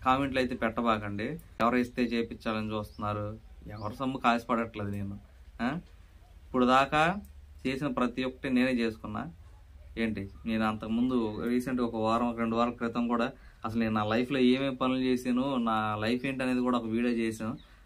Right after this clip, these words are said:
అది పాపం చాలా మందికి reach అయింది, ఒక పదహారు వేల మంది దాకా చూశారు ఆ వీడియోని. ఆ, thank you so much అండి చూసిన ప్రతి ఒక్కరికి.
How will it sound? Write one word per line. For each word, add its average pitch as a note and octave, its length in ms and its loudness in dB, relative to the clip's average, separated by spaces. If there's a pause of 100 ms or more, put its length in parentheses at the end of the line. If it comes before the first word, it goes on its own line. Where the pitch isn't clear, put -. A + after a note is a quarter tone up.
అది G#2+ 120 -2
పాపం G#2+ 420 -2
చాలా B2 160 6
మందికి B2 280 2
reach A2 240 0
అయింది, A2 160 0
ఒక A#2 160 -4
పదహారు A2+ 340 2
వేల A#2+ 200 2
మంది B2 240 2
దాకా A2 160 0
చూశారు G#2+ 340 -4
ఆ G#2 40 -2
వీడియోని. A2+ 560 0 (640)
ఆ, G#2 320 0
thank B2 240 0
you B2 140 -4
so B2 160 4
much B2 140 -2
అండి A#2+ 320 2 (760)
చూసిన E3 200 6
ప్రతి C3 360 0
ఒక్కరికి. A#2 520 -2